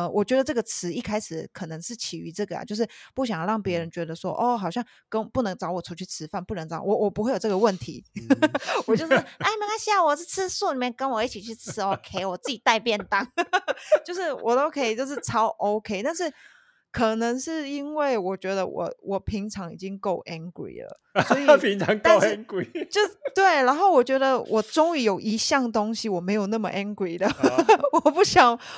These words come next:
Speaker 1: 我不想要就是变成，因为那个时候真的我觉得五年前大家好严格哦，
Speaker 2: 嗯。 <clears throat>
Speaker 1: 就是说大家会觉得，会检视哦，如果你说你是 vegan，
Speaker 2: 嗯。
Speaker 1: 他们还会有点用放大镜来看你说，“哦，那你有做到这个吗？你有那个吗？”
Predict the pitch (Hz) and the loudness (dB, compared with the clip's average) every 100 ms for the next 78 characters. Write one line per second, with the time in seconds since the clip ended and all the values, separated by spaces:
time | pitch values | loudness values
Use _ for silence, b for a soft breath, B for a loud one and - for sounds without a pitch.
0 | B 226 269 359 277 226 285 294 311 311 | B 4 4 4 2 2 0 0 -2 -4
1 | 320 294 b b _ 339 311 277 226 - | -4 -4 b b _ -4 -2 -2 -2 -4
2 | 403 440 415 349 320 320 339 339 285 302 | -4 -4 -2 -2 -2 -2 0 -2 -2 -2
3 | 262 247 262 247 226 214 330 320 330 262 | -2 -2 -2 -2 -4 -4 -8 -8 -8 -4
4 | 208 185 208 196 208 247 208 175 180 285 | -4 -2 -2 0 -2 -2 -2 -2 -4 -4
5 | 320 302 277 B B 302 311 330 320 277 | -4 -2 -2 B B -6 -2 -2 -2 -6
6 | - - - - 226 190 185 - 302 254 | -6 -4 -4 -2 -2 -2 -4 -4 -2 -2
7 | 202 226 262 175 B B B - 202 - | 0 2 2 0 B B B -6 -4 -2
8 | 262 185 233 220 214 190 233 240 208 190 | -2 -2 -2 -2 -2 -2 -2 -2 -2 0
9 | 254 208 185 240 233 277 233 233 214 254 | -2 -2 -4 -4 -4 -6 -6 -6 -6 -8
10 | - - 202 175 - 247 247 320 294 190 | -8 -8 -8 -8 -4 0 0 0 -2 -4
11 | - 254 220 202 214 160 156 160 B B | -4 -4 -4 -6 -8 -8 -10 -16 B B
12 | 277 311 226 240 233 202 185 180 | -6 -4 -2 -2 -4 -6 -8 -10